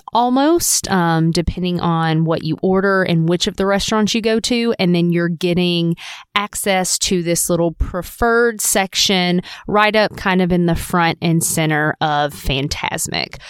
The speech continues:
So prices for these, I kind of played with one of them. So the first one listed is for fifties Primetime Cafe. Now, that's normally an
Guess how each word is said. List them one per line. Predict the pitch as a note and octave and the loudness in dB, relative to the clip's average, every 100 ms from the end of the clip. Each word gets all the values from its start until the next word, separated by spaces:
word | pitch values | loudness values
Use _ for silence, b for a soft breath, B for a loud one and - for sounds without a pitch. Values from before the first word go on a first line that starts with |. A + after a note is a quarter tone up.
| B | B
So | - A#3+ A3 G#3+ G3+ - | -2 2 2 2 0 -4
prices | - - B3+ D4+ - F4 E4 D#4 - | -10 0 0 0 -2 0 0 0 -2
for | - C4 B3+ | -4 -2 0
these, | G#3 A#3 A#3+ A#3+ A#3 - | 0 -2 -2 -4 -6 -4
I | - G3+ | -2 -2
kind | - - A3 G#3+ G3 | -2 -4 0 0 0
of | F#3 F3 E3+ E3 - | 2 2 0 -4 -8
played | - - F3+ F3+ | -8 -2 -2 -2
with | F3 E3+ E3 | -2 -2 -2
one | D3+ E3 | 0 0
of | F3+ F#3 | 0 0
them. | A3+ A3+ | 0 2
So | A3+ G#3+ | 0 0
the | G3+ | -2
first | - G#3+ A3+ | 0 -2 0
one | C4+ A#3+ | 0 0
listed | G3 - - F#3+ - | 0 -2 -2 -2 2
is | F3 - | 0 0
for | F3 | 0
fifties | E3+ F3+ - F3+ - | 0 -2 -2 -4 -2
Primetime | E3+ D#3+ D#3+ D#3 D3 | -4 -2 -4 -4 -4
Cafe. | - C3+ B2+ - D2+ B1+ - B B | -4 -6 -4 -6 -6 -8 -10 B B
Now, | G3+ G3+ | 0 2
that's | G3 A#3+ - | 0 0 0
normally | D#4 G4 F4 C4+ A3 | 2 4 4 4 4
an | F#3 | 2